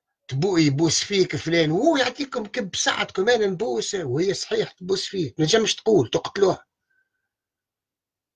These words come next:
تركيا تتباوس هي وإسرائيل وباللسان، يتبادلوا الأديان هكا، الريق بالريق، الرذاب يتسمى الريق متاع المرأة وتتبوس فيها يتسمى الرذاب.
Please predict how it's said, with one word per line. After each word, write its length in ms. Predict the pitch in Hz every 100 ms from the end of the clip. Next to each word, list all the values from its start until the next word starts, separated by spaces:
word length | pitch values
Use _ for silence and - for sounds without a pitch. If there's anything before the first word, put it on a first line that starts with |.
| _ _ _ _ _ _ _ _ _ _ _ _ _ _ _ _ _ _ _ _ _ -
تركيا 420 | 277 269 156 127
تتباوس 760 | - 156 160 220 285 185 -
هي 140 | 147 139
وإسرائيل 600 | 135 - 139 131 120 117
وباللسان، 720 | 113 190 247 - 226 156 - _ _ _ _ _ _ _ -
يتبادلوا 500 | 139 165 220 180 185
الأديان 600 | 202 175 196 202 165 131
هكا، 320 | 156 - 123
الريق 320 | 123 156 208
بالريق، 520 | 175 180 185 185 147
الرذاب 640 | 135 143 151 147 156 123 104
يتسمى 440 | 104 147 135 117
الريق 420 | 113 156 175 -
متاع 240 | 113 113 117
المرأة 480 | 120 147 180 143 110
وتتبوس 760 | 107 113 104 113 110 120 117
فيها 140 | 175 170
يتسمى 380 | 139 165 165
الرذاب. 640 | 151 151 143 143 123 85